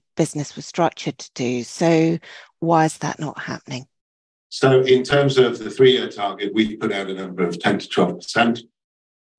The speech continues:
Speaker 2: uh, for F Y twenty-six in terms of a margin target.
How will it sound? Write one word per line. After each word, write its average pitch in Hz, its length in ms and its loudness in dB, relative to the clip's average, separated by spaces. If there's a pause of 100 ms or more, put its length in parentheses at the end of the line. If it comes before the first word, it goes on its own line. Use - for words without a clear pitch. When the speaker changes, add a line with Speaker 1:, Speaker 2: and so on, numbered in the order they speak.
Speaker 2:
uh, 98 360 -6
for 95 260 -4
F - 180 -4
Y 98 140 4
twenty-six - 840 0
in 95 200 2
terms 95 280 0
of 87 100 -6
a 90 40 -2
margin 101 420 2
target. 113 540 4